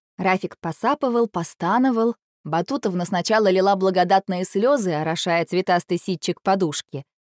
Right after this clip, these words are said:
а потом давала тракторного храпака, под который, как по условному знаку,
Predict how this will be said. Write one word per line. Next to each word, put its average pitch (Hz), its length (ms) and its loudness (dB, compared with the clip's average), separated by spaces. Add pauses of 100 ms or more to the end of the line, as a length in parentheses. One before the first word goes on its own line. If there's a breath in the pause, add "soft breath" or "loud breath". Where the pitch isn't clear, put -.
(300)
а 180 80 -8
потом 269 480 4
давала 214 460 4
тракторного 180 800 0
храпака, 226 640 2
под 202 160 -6
который, 185 380 0
как 160 200 -10
по - 120 -4
условному 170 580 -2
знаку, 190 460 0